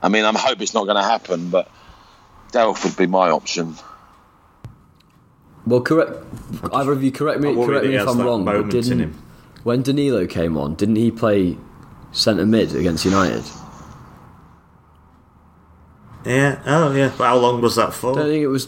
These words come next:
Speaker 2: I don't
Speaker 3: I mean,
Speaker 2: think
Speaker 3: I've
Speaker 2: it was
Speaker 3: seen
Speaker 2: for that long, but I, that said to me that that could happen this weekend if, if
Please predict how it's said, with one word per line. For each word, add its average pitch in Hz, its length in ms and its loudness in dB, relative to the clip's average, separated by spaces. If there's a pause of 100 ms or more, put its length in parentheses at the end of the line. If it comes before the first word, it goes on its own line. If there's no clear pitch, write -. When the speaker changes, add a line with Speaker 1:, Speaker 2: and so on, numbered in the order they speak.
Speaker 2:
I 117 60 0
don't 170 100 0
Speaker 3:
I 175 40 -2
mean, 175 40 0
Speaker 2:
think - 20 0
Speaker 3:
I've 170 80 0
Speaker 2:
it 151 40 0
was 156 100 0
Speaker 3:
seen 139 60 -4
Speaker 2:
for 131 60 0
that 123 180 0
long, 110 320 0
but 85 160 0 (200)
I, - 320 -10 (260)
that 117 280 0
said 113 220 0
to 107 120 0
me 101 440 2 (540)
that 90 140 -2
that 98 180 2
could 95 140 0
happen 85 460 -2
this 85 200 -4
weekend 87 360 0
if, 80 220 -4
if - 180 -4